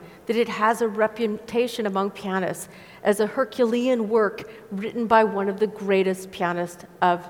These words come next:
his day. Ironically, Rachmaninoff remarked that the Third Concerto was more comfortable for him to play than the second.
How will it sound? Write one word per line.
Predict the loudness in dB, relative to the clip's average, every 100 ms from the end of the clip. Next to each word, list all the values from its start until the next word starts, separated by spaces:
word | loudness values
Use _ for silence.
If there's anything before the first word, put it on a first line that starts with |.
| -8
his | -6 -4
day. | 2 6 6 4 -2 -14 -20 -20 -20 -20 -20 -20 -20 -2 0
Ironically, | 2 4 4 4 2 0 0 -2 -8 -10 0
Rachmaninoff | 0 2 2 4 4 4 2
remarked | 0 2 0 0
that | -4 -2
the | -6
Third | 0 -2 -2
Concerto | -8 -8 -2 2
was | 4 2 0 -16 -18 -8
more | -4 0 0
comfortable | -2 -4 -4 -4 -4 -4 -6
for | -6 -6
him | -4 -4
to | -6
play | -2 2 2 2 -2 -8 -4
than | 2 2
the | 2
second. | -2 -6 -4 -6 -6 -14